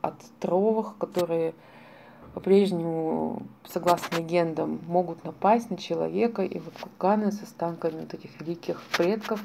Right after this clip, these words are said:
э, своих потомков защищают от, э, этих чудовищ. И, э, в эту эпоху живет один человек, который обожает легенды о своем предке Свейне.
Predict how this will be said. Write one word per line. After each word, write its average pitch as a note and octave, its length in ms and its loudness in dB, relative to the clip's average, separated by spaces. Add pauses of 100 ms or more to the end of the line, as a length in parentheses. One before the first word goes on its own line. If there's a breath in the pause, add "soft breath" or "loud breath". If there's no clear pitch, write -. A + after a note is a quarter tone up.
(1160 loud breath)
э, D#3 640 -10 (100)
своих F#3 380 -2
потомков F#3+ 500 -2
защищают F3 800 0 (240)
от, E3 180 -6 (160)
э, D#3+ 480 -4 (480 loud breath)
этих - 240 -10
чудовищ. - 640 -6 (1200 loud breath)
И, C4+ 340 8
э, F#3 640 8
в E3+ 120 -4
эту F#3+ 280 2
эпоху B3+ 640 4 (580)
живет F3 400 0 (180)
один G3 360 0
человек, E3 720 -2
который F#3 380 0
обожает D#3+ 520 0 (140)
легенды D#3+ 520 -6
о D#3 40 -8
своем D#3 340 -10
предке D3+ 340 -12
Свейне. A3+ 600 2